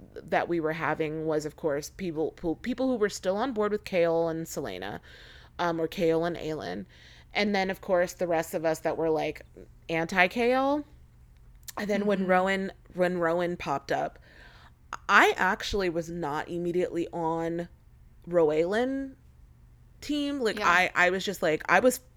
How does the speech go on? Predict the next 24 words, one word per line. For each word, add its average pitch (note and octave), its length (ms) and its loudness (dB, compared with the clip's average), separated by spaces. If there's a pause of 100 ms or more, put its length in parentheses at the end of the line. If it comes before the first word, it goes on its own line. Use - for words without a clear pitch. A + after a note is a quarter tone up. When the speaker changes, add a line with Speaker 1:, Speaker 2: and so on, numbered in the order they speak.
Speaker 1:
if - 180 2
they A3 160 6
would D4 140 0
have C#4+ 100 -2
ended A3 240 0
up G3+ 160 -4
as F3 140 -4
friends F3+ 540 -2
for - 120 -8
the F3 80 -6
rest D#3+ 260 -2
of G#3 60 0
it, - 80 -2
I E3 140 2
would F3 120 2
have F3 80 -6
been D#3 140 -6
okay - 240 -12
with - 140 -12
it. B1+ 200 -12 (580)
Um, F3 280 2
just G3 200 -2
Speaker 2:
Same. G#3+ 120 -4
Speaker 1:
because F3+ 340 0